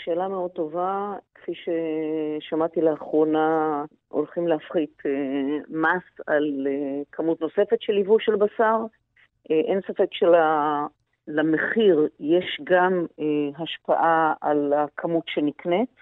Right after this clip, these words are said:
זאת אומרת, כש-, אה, שר הכלכלה עושה מהלך כזה, הוא כביכול עושה את זה לטובת הציבור, אבל, אה, למעשה זה חרב פיפיות, כי הגדלת צריכת הבשר, אה, מהווה סיכון בריאותי בראש ובראשונה,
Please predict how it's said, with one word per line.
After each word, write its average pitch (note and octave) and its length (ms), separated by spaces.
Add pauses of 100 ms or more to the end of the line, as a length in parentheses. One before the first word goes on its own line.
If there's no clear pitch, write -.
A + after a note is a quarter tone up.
(300)
זאת D#3 220
אומרת, A3 360
כש-, - 180 (760)
אה, D#3 140 (140)
שר - 80
הכלכלה G3 480
עושה G3+ 320
מהלך F#3+ 360 (100)
כזה, D3+ 340 (360)
הוא D#3+ 180
כביכול D#3+ 420
עושה G3 200
את F3+ 80
זה F3 100
לטובת F3 380
הציבור, F3+ 580
אבל, C#3+ 360
אה, D3 360
למעשה D3+ 680
זה F3+ 60
חרב F3 360
פיפיות, G#3+ 520
כי D#3+ 280 (400)
הגדלת F3 400 (100)
צריכת G3+ 380
הבשר, F3+ 580 (560)
אה, D#3+ 200
מהווה D#3 360 (140)
סיכון E3 300
בריאותי D#3+ 420
בראש C#3 340
ובראשונה, C3+ 560